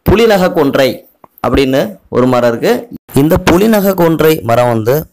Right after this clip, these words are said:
மலமுருங்கை என்று சொல்லக்கூடிய கல்யாண முருங்கை மரத்தினுடைய அமைப்பை ஒத்து இருக்கும். அதனுடைய பூக்களை ஒத்து இருக்கும். கல்யாண முருங்கையினுடைய பூக்கள் எவ்வாறு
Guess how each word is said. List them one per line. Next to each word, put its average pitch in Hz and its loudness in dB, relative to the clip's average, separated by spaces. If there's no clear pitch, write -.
மலமுருங்கை 170 2
என்று 143 0
சொல்லக்கூடிய 113 0
கல்யாண 190 2
முருங்கை 147 0
மரத்தினுடைய 127 0
அமைப்பை 131 -2
ஒத்து 113 0
இருக்கும். 135 -2
அதனுடைய 156 0
பூக்களை 160 0
ஒத்து 120 -2
இருக்கும். 156 -2
கல்யாண 185 2
முருங்கையினுடைய 165 2
பூக்கள் 156 0
எவ்வாறு 131 0